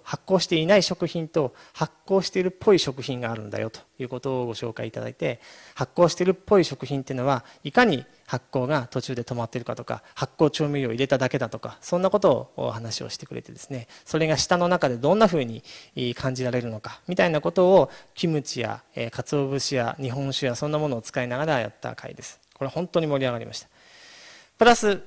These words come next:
一月には書き初めをやったんですけども、書き初めをそうで普通に、えー、書道としてやってしまっても面白くないということで、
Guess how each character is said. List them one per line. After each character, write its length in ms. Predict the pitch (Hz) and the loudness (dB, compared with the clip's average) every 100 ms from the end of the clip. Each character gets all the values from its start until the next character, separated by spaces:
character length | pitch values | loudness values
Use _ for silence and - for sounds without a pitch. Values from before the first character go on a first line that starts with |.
| - | -8
一 240 | 175 233 | 0 6
月 200 | 247 254 | 6 6
に 120 | 214 | 2
は 260 | 139 127 113 | 2 0 -2
書 80 | - | -4
き 120 | 170 | -2
初 100 | 185 | 0
め 100 | 190 | 4
を 60 | 180 | 4
や 80 | 170 | 4
っ 20 | |
た 140 | 170 | 2
ん 40 | 127 | -2
で 60 | |
す 80 | - | -6
け 80 | 123 | -8
ど 60 | |
も、 260 | 131 156 117 - - | -2 -2 -2 -12 -8
書 100 | - | -4
き 100 | 139 | 0
初 100 | 196 | 2
め 140 | 214 208 | 4 4
を 80 | 196 | 4
そ 180 | 226 | 6
う 40 | 180 | 4
で 80 | 120 | 2
普 100 | - | 0
通 180 | 180 175 | 0 2
に、 380 | 170 165 208 | 2 0 0
え 40 | 160 | 0
ー、 20 | |
書 160 | - 190 | 4 4
道 160 | 147 | 4
と 100 | - | 2
し 60 | - | -4
て 80 | 123 | -4
や 80 | |
っ 20 | - | -2
て 80 | |
し 100 | 147 | -2
ま 120 | 147 139 | 0 0
っ 20 | |
て 80 | 131 | -2
も 60 | |
面 140 | 123 143 | -2 0
白 180 | 160 | 0
く 80 | 139 | 0
な 100 | 123 | -2
い 80 | 117 | -2
と 60 | 113 | -4
い 20 | |
う 60 | |
こ 80 | - | -8
と 100 | 123 | -4
で、 260 | 143 139 | 0 0